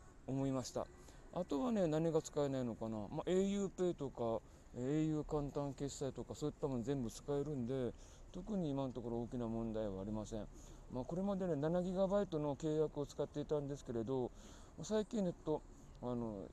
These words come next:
家にずっといたことが多い、多かったんだけれど、まあ、ちょっとね、ウォーキングとかやってると、もうギリギリという状況になってるんでね、まあ、この際、<coughs> すいません、二十ギガバイトぐらいだったら、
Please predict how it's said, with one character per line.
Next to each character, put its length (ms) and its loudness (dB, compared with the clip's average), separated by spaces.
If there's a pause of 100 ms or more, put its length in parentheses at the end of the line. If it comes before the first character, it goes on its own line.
家 200 4
に 120 2
ず 100 0
っ 20 0
と 160 2
い 160 2
た 80 2
こ 100 -4
と 120 0
が 200 4 (220)
多 160 2
い、 100 -2
多 140 0
か 120 2
っ 40 0
た 120 0
ん 80 0
だ 100 0
け 100 0
れ 80 2
ど、 260 2 (320)
ま 60 -8
あ、 20 -4
ち 60 -4
ょ 40 0
っ 20 -8
と 100 -2
ね、 100 0 (160)
ウ 180 0
ォ 40 0
ー 80 -10
キ 60 0
ン 140 0
グ 80 -4
と 120 -2
か 80 -2
や 80 2
っ 40 -2
て 180 -2
る 120 0
と、 340 0 (260)
も 80 -2
う 40 0
ギ 160 2
リ 140 4
ギ 160 0
リ 220 2 (180)
と 80 -2
い 200 0
う 40 -2
状 220 0
況 240 -2
に 60 0
な 80 0
っ 20 -2
て 160 -4
る 100 0
ん 80 -2
で 100 0
ね、 220 -2 (280)
ま 60 -6
あ、 40 -6
こ 160 -4
の 100 2
際、 240 8
<coughs> 1160 -6
す 160 -12
い 40 -2
ま 120 -2
せ 160 -2
ん、 60 -4 (400)
二 160 0
十 200 2
ギ 100 -2
ガ 120 6
バ 160 2
イ 60 0
ト 280 -2 (180)
ぐ 140 -4
ら 120 2
い 60 0
だ 80 0
っ 40 -4 (100)
た 80 2
ら、 180 4